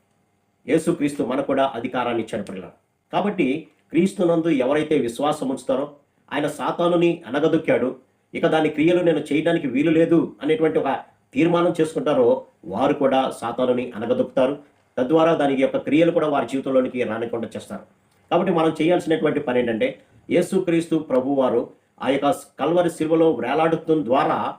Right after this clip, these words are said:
ఈ యొక్క క్రియలను మనలో నుంచి తీసివేయడానికి వచ్చారు. ఏ క్రియలైతే చేయడం ద్వారా మానవుడు నిత్యమైనటువంటి నరకానికి వెళ్తున్నాడో, ఆ క్రియలను లయపరిచి నరకం నుంచి తప్పించబడి ప్రతి మానవుడు కూడా దేవునితో సహవాసం చేయాలనేటువంటి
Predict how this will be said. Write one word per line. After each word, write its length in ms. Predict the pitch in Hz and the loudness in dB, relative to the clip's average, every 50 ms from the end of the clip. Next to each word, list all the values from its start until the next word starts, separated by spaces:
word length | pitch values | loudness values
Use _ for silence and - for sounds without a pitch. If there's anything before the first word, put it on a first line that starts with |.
| _ _ _ _ _ _ _ _ 120 | _ _ _ _ _ _ _ _ -4
ఈ 80 | 123 | -2
యొక్క 160 | 135 131 - | -2 0 -2
క్రియలను 720 | 135 - - 135 143 160 170 165 156 151 156 156 151 - 98 | -4 -4 -2 2 4 4 4 4 4 4 4 4 2 0 -4
మనలో 300 | 98 113 135 151 165 175 | -8 -4 0 2 4 4
నుంచి 220 | 175 175 170 - - | 4 2 0 -2 -4
తీసివేయడానికి 520 | - 143 139 - - 127 127 120 104 110 | -4 -4 -2 -2 -2 0 0 -2 -2 -6
వచ్చారు. 420 | 107 - - 98 - - _ _ _ _ _ _ _ _ _ _ _ _ - | -8 -8 -10 -12 -14 -16 _ _ _ _ _ _ _ _ _ _ _ _ -6
ఏ 160 | - - 151 | -2 0 0
క్రియలైతే 600 | 160 - 147 160 165 160 160 160 - 156 156 - - 147 | 2 2 4 4 4 4 4 2 2 0 -2 -2 0 0
చేయడం 220 | 147 147 147 147 | 0 0 0 0
ద్వారా 320 | 135 143 139 139 120 113 - - 101 | 0 2 2 2 0 -2 -4 -6 -8
మానవుడు 500 | 104 110 123 143 147 151 151 147 143 135 | -6 -4 -2 0 2 4 4 4 4 4
నిత్యమైనటువంటి 760 | 117 117 117 - 156 143 147 143 139 135 135 135 127 131 110 | 2 0 -2 -2 0 0 2 0 0 0 0 0 0 0 0
నరకానికి 440 | 101 107 123 127 143 143 143 143 | -2 -2 -4 -2 0 0 0 0
వెళ్తున్నాడో, 460 | 135 135 120 - 127 123 117 127 131 - - _ _ _ _ _ _ _ - - | 0 -2 -2 0 0 2 2 2 0 -2 -6 _ _ _ _ _ _ _ -4 -2
ఆ 80 | 143 | -2
క్రియలను 500 | 139 - - 143 170 180 180 180 180 175 | 0 0 2 2 4 4 4 4 4 2
లయపరిచి 760 | 147 127 123 139 160 160 175 165 147 151 - 135 127 143 165 - _ _ _ _ _ - | 2 2 0 0 0 0 2 0 0 -2 -4 -6 -6 -6 -6 -10 _ _ _ _ _ -10
నరకం 420 | 95 110 131 160 170 180 170 175 | -6 -4 -2 -2 0 2 2 4
నుంచి 220 | 170 170 165 165 160 | 2 2 2 0 0
తప్పించబడి 680 | - - 123 - - 170 165 - - 151 151 143 143 147 | 0 -2 -4 -2 -2 -2 -2 -2 -2 -2 -2 -2 -2 -2
ప్రతి 260 | 143 - - - 143 | -4 -4 -4 -4 -4
మానవుడు 520 | 123 110 113 127 151 165 170 160 160 156 | -4 -4 -4 -2 0 2 2 4 4 2
కూడా 400 | 156 - - - 113 110 113 - - _ _ _ _ _ - | 2 2 0 0 0 -2 -4 -6 -10 _ _ _ _ _ -8
దేవునితో 480 | 85 110 147 175 175 170 170 175 175 | -2 0 2 2 2 2 2 2 2
సహవాసం 640 | - - - - - 151 151 160 170 170 - 170 156 - 156 | 0 0 -4 -6 -6 -4 -4 -4 -4 -4 -4 -8 -6 -4 -4
చేయాలనేటువంటి 640 | 147 147 143 139 139 131 - 135 127 123 120 113 | -2 -2 -2 -2 -4 -4 -2 -2 -2 -2 -6 -10